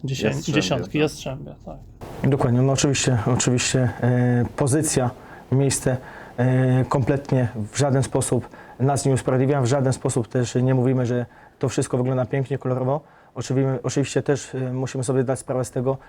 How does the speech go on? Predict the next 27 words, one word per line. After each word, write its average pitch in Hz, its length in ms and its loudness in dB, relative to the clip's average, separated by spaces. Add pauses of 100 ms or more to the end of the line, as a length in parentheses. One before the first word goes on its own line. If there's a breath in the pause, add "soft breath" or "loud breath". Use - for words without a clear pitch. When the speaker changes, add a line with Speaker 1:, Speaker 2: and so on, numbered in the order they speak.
Speaker 3:
iż 131 100 0
były 135 160 2
różne 131 280 -2
mecze, 143 320 -4 (100)
różne 127 300 -2
sytuacje. 131 540 -2 (420 loud breath)
E, 127 640 -2
przykładowe 127 500 -2
kilka 135 280 -2
meczów, 131 280 -6
gdzie 123 120 -6
mogliśmy 131 320 -2
spokojnie 131 460 -6
zamknąć 123 380 -8
mecz. 117 220 -12
Mam 117 120 -8
tu 127 100 -10
na 123 100 -4
imię 120 200 -4
Olimpii 131 300 0
Elbląg, 123 360 0
gdzie 127 140 0
wodzimy 127 320 0
sytuację 127 400 -2
sam 135 160 0
na 135 100 2
sam, 127 240 -2